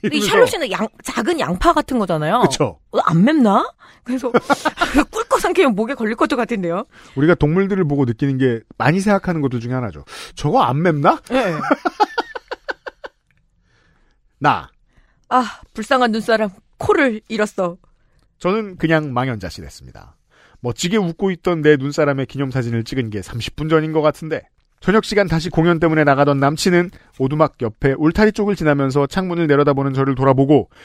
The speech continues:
Speaker 2: 자신의 코를 가리키고 이내 손을 얼굴 앞에서 휘휘 젓는 신용을 하더군요. <laughs> 눈사람 코가 없다는 거죠.
Speaker 1: 그러니까, 그러니까 이게 저의 강박일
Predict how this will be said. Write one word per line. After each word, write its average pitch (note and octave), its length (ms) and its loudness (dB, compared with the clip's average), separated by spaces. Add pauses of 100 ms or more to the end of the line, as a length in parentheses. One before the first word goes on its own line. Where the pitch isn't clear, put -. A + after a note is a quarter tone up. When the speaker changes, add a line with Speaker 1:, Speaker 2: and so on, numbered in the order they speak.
(180)
Speaker 2:
자신의 B3+ 420 2
코를 C4 280 0
가리키고 D3 600 2 (280)
이내 G#3 300 2
손을 A3+ 380 0
얼굴 E3+ 280 2
앞에서 D#3+ 460 4 (200)
휘휘 A#3+ 280 -2
젓는 F3+ 320 4
신용을 E3 420 2
하더군요. A2+ 460 -2 (340)
<laughs> - 500 -20
눈사람 G#3+ 420 0
코가 A3+ 240 2
없다는 G#3+ 420 4
거죠. G#2 600 0 (460)
Speaker 1:
그러니까, - 200 -6 (260)
그러니까 F#3+ 280 -8 (200)
이게 B3 200 -2
저의 A#3+ 280 4
강박일 B3 600 -2